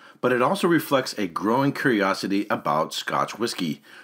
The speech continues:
Today's consumers want to understand and experience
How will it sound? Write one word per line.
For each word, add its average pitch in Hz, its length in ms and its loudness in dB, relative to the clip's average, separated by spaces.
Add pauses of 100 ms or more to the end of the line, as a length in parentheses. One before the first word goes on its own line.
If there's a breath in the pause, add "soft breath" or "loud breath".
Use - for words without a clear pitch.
Today's 123 380 0
consumers 123 680 0
want 139 440 0
to 185 100 -2
understand 107 760 -2
and 117 200 0
experience 101 680 -2